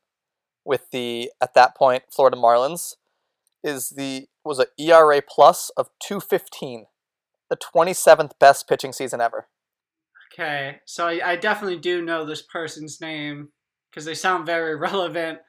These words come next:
Speaker 2: Um, but yeah, I'm just really blank. Um, so what years did they play for the Orioles?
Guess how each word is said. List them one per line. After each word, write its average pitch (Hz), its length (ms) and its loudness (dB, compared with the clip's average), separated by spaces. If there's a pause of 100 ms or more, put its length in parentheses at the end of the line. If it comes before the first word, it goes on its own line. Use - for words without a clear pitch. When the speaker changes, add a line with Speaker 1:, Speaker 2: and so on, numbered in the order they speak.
(480)
Speaker 2:
Um, 156 760 -4 (1300)
but 170 200 -4
yeah, 175 240 4
I'm 160 200 2
just 175 240 -8
really 170 520 -4
blank. 156 580 -6 (220)
Um, 151 560 -8 (1200)
so 190 260 -4
what 226 320 -4
years 202 480 -4
did 180 160 -10
they 170 120 -6
play 170 440 -6
for 156 520 -10
the 151 100 -12
Orioles? 147 1300 -14